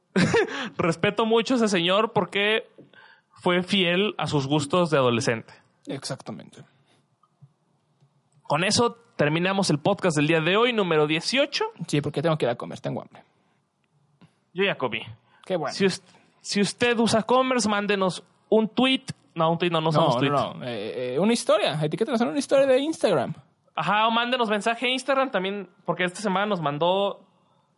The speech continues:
Speaker 1: ¿cómo se llama el carnal que nos mandó mensaje?
Speaker 2: Eh, no lo sé, pero nos mandó un ca-, un tipo nos mandó mensaje.
Speaker 1: Un carnalito nos, nos mandó un mensaje. Saludos,
Speaker 2: Ahorita
Speaker 1: ¿estás
Speaker 2: te
Speaker 1: escuchando
Speaker 2: digo,
Speaker 1: esto?
Speaker 2: ahorita te digo cómo se llama el tipo. Eh, se llama Molina Pepe Fe.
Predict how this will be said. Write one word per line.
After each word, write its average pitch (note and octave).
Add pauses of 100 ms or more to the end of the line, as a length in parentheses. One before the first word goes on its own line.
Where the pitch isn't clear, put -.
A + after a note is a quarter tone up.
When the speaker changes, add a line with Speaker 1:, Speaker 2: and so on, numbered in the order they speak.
Speaker 1:
¿cómo A3
se A3
llama G3+
el G#3
carnal E3
que F#3+
nos E3
mandó C3+
mensaje? D3+ (200)
Speaker 2:
Eh, B2+
no C3
lo B2
sé, - (440)
pero A2+
nos C3+
mandó D#3
un C4+
ca-, -
un G3+
tipo -
nos A#2+
mandó B2
mensaje. B2 (520)
Speaker 1:
Un D#3+
carnalito F3
nos, D#3
nos C#3+
mandó D3+
un F3
mensaje. G#3
Saludos, D3
Speaker 2:
Ahorita D3+ (140)
Speaker 1:
¿estás E3+
Speaker 2:
te C#3
Speaker 1:
escuchando E3+
Speaker 2:
digo, G3+
Speaker 1:
esto? D3+
Speaker 2:
ahorita D3+
te D3
digo C3+
cómo B2+
se B2+
llama A2+
el A2+
tipo. F3
Eh, G#2+
se -
llama F#3 (120)
Molina E3+ (120)
Pepe F3
Fe. -